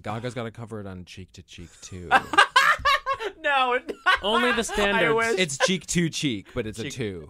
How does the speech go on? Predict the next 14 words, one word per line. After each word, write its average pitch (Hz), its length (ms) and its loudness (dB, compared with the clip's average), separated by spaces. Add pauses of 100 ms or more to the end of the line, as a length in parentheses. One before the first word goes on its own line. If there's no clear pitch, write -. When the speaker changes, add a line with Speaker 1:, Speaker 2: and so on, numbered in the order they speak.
(120)
Speaker 2:
Right, 113 260 -4
right, 110 180 -4
right. 113 500 -2
And 113 120 -6
it's, 113 100 -6
Speaker 1:
<laughs> 101 140 -10
And 139 160 -2
Speaker 2:
it's 139 80 -6
Speaker 1:
Tony 139 220 -2
Bennett's 127 300 -2
dead. 95 500 -12
Speaker 2:
<laughs> - 360 0 (760)
Speaker 3:
Long 147 260 0 (100)
dead. 123 280 -8